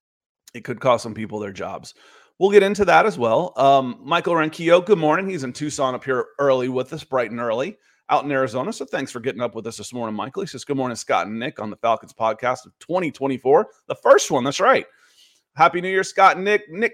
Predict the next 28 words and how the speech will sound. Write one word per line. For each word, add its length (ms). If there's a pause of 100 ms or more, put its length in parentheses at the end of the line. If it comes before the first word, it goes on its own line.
(140)
might 280
show 280
up 160
here. 240
He 80
might 240
not. 320
We've 180
got 220
this 120
covered. 480
If 220
not, 320
if 160
he's 220
not 180
here, 160
it 60
means 200
we 100
can 80
go 100
a 20
little 240
longer 400
because 160
that 160
means 320